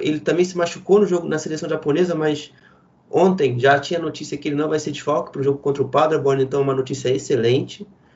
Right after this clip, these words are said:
Então eu acho que o Jimmy já conserta, entre aspas, esse problema, é, do Flick, porque faltava, né, um, mais um zagueiro pra completar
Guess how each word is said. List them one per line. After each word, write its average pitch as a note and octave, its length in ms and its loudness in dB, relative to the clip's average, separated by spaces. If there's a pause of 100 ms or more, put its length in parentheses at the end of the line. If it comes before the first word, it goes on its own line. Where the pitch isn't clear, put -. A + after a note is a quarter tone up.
(240)
Então B2+ 280 2
eu D3 80 4
acho D3+ 240 -2
que D3+ 420 2
o B2+ 180 -6
Jimmy C#3+ 280 0
já D3 120 4
conserta, E3 540 0 (140)
entre D3 280 2
aspas, C3+ 300 2
esse C3 200 -6
problema, A#2+ 640 -2 (600)
é, G#2+ 1120 0
do A#2 220 -2
Flick, - 540 -6 (260)
porque B2 240 -2
faltava, D3+ 480 2
né, D3+ 160 2
um, B2+ 100 2
mais B2+ 240 0
um C#3 120 0
zagueiro A2+ 400 0
pra B2 160 -6
completar A2+ 680 -2